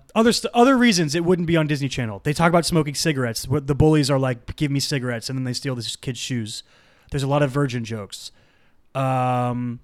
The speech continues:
uh, there's, like, pretty overt allusions to everyone knowing this kid wants to fuck the girl.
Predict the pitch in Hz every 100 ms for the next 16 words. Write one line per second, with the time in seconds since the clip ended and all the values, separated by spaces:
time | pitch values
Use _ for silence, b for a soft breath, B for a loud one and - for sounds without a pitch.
0 | _ _ _ _ _ _ 131 135 131 127
1 | 123 123 123 120 - _ _ _ _ -
2 | 113 - - - 131 139 127 139 127 -
3 | - 160 156 131 _ _ _ _ _ _
4 | _ _ - 180 165 135 165 170 165 151
5 | 151 139 131 123 - 139 127 120 120 _
6 | _ - 147 151 143 143 139 135 131 147
7 | 131 131 - - 131 - 117 120 107